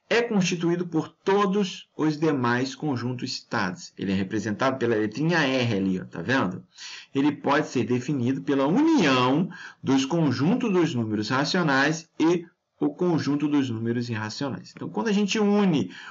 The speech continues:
o conjunto dos números racionais com os irracionais, nós temos o conjunto dos números reais, tá?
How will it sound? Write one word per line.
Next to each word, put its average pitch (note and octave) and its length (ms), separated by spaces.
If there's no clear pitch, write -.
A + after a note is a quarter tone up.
o C#3+ 60
conjunto D#3 400
dos D#3 180
números C3 300
racionais C3+ 480
com E3 160
os E3 160
irracionais, D#3+ 680
nós F#3 240
temos D#3 320
o F#3 100
conjunto E3+ 540
dos F3 200
números C3 360
reais, C#3 420
tá? A#2 280